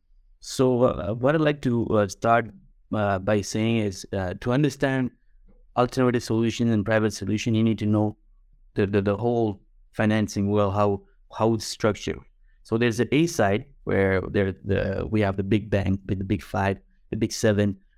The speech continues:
uh, virtual banks also. Uh, that's when you have a good credit score, good income, uh, you have, uh, everything that you need to qualify easily, uh, with those banks. Yeah. Once we, we don't have one of those things, then you don't qualify anymore in the,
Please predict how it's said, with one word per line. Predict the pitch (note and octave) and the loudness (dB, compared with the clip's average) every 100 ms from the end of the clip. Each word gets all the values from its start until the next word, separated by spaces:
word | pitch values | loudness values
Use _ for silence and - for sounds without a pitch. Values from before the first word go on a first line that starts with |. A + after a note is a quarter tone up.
| - | -6
uh, | F#2 | -4
virtual | F#2+ A#2 - G#2+ | 2 0 2 0
banks | G2+ G#2 G2 | 2 2 2
also. | G2 G2+ - G2 G2 - _ _ | 0 -2 -2 -2 -2 -6 _ _
Uh, | F#2+ G2 | -2 2
that's | A#2 B2+ - | 2 0 0
when | A#2+ A2 A2 | 0 2 2
you | G#2+ | 2
have | G2+ | 0
a | G2+ | -2
good | A2 G#2 - | -2 -4 -2
credit | A2 | -2
score, | - A2 A2 G#2+ G#2 | 0 0 2 2 0
good | G2 G2+ | 0 0
income, | G#2 G#2+ G#2 G2 F#2+ G2 - _ _ | 0 0 0 0 0 -4 -10 _ _
uh, | F2+ F#2 F2+ F2 - | -6 -4 -4 -6 -4
you | G2+ | 0
have, | G2 G2 G2 | 0 2 0
uh, | F#2+ F#2+ - - | 0 -4 -8 -2
everything | A#2 A#2+ A#2+ | 0 2 2
that | A2+ | 2
you | G#2+ | 2
need | A#2 G#2+ G2+ _ | 2 2 -2 _
to | - F#2+ | -8 0
qualify | G#2 G#2 G2 G2 F#2+ G2 | 2 2 2 0 0 -2
easily, | A2+ G#2+ G2+ F#2+ F#2 _ _ _ - | -4 -2 -2 -4 -6 _ _ _ -6
uh, | F#2+ F#2 | -2 0
with | G2 - - | 0 -4 -2
those | G#2+ G2 | 0 0
banks. | F#2 F#2+ - - - | 0 -2 -4 -16 -12
Yeah. | C#2+ - _ - _ | -12 -12 _ -20 _
Once | G#2+ B2+ E3+ - C3+ | -2 0 0 -2 -4
we, | D3 C#3+ C#3 C3+ - _ - | 0 0 -2 -6 -18 _ -2
we | B2 | 0
don't | B2+ C#3+ C#3 | 2 2 2
have | C#3 B2+ | 2 2
one | A#2 B2 | 2 2
of | A2+ | 2
those | A2+ G#2 - | 0 -2 -2
things, | A#2+ B2 - _ _ _ _ _ | -2 -4 -8 _ _ _ _ _
then | A2+ A#2+ | 0 2
you | A#2 | 4
don't | A#2+ - | 2 2
qualify | A2 G#2 G2+ | 0 0 0
anymore | G2 G#2 G#2 - | 0 0 0 -2
in | - | 0
the, | G2 | 0